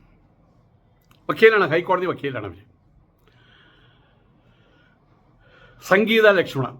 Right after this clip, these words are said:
അവരുടെ അച്ഛൻ വളരെ പ്രശസ്തനായിരുന്നു, പോലീസ് ഉദ്യോഗസ്ഥനായിരുന്നു.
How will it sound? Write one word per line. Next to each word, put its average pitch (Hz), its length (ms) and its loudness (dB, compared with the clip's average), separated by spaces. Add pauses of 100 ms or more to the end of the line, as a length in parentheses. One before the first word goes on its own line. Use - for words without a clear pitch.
(160)
അവരുടെ 202 240 2
അച്ഛൻ 220 200 -6 (120)
വളരെ 214 340 0
പ്രശസ്തനായിരുന്നു, 190 760 -2 (520)
പോലീസ് 202 300 2
ഉദ്യോഗസ്ഥനായിരുന്നു. 170 680 -2